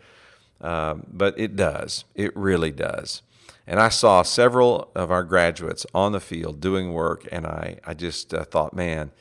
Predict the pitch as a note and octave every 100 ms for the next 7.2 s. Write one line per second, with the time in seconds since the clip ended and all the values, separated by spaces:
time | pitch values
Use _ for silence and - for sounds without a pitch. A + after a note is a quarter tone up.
0 | _ _ - G#2 G#2+ F#2 - - F#2+ F2
1 | D#2+ D#2 D#2+ D#2 D#2+ - D#2 D2+ D2 D2+
2 | C#2 C#2+ D2 - F2+ F2 E2 F2 F#2 G#2
3 | G#2 G#2 F2+ E2 D#2+ D#2+ D2+ D#2+ D2 -
4 | G#2 C3 G#2 F2+ G2 F2+ E2 F2 - E2
5 | D#2 - F#2 E2+ D2+ - F#2+ F#2 - -
6 | C#2+ C2+ C#2+ D2 C#2 - - D2 D2 -
7 | F#2 F2+